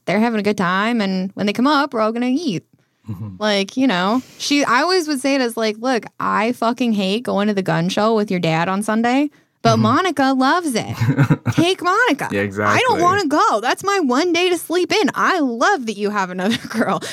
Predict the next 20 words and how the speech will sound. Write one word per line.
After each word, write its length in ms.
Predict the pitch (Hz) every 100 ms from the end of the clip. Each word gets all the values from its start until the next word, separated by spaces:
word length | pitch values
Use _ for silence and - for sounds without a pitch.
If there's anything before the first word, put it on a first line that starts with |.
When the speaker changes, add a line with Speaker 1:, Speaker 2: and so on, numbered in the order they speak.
| -
Speaker 1:
that's 160 | 269 233
basically 460 | 277 466 269 247
just 180 | 226 233
another 320 | 214 262 262
version 320 | 240 285 233 226
of 100 | 208
me, 360 | 392 220 285 - -
and 180 | 294 320
you 140 | 381
can 160 | 370 339
take 240 | 392 453
her." 80 | 254
<laughs> 160 | 254
Like, 260 | 320 - 302 - - _ -
that 180 | 440 320
is 140 | 269
so 260 | - 370 381
convenient 540 | 370 392 508 233 220
for 100 | 202
me. 300 | 185 185